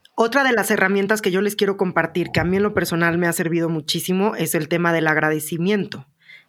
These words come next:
Dejar de ver lo que no tenemos y agradecer lo que tenemos en estos momentos, en este preciso instante. Eso para mí es fundamental. Pero otra herramienta que me ha ayudado también mucho a mí a combatir como la incertidumbre al futuro,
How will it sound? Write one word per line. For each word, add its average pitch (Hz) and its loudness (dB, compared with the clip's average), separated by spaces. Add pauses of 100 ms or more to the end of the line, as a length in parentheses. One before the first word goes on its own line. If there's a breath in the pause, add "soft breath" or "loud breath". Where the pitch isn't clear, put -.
Dejar 185 0
de 214 2
ver 202 0
lo 208 0
que 180 0
no 175 0
tenemos 165 0
y 175 2
agradecer 165 0
lo 208 0
que 208 -2
tenemos 165 -2
en 175 0
estos 185 -2
momentos, 175 -2
en 170 -2
este 175 -2
preciso 170 -6
instante. 160 -4 (680 loud breath)
Eso 214 0
para 175 2
mí 180 0
es 170 -6
fundamental. 165 -2
Pero 196 0
otra 220 0
herramienta 202 0
que 220 -2
me 185 0
ha 180 2
ayudado 185 0
también 170 -2
mucho 175 -4
a - 0
mí 180 -2
a 175 0
combatir 170 -4 (320 loud breath)
como 190 -2
la 190 0
incertidumbre 202 0
al 240 2
futuro, 202 -2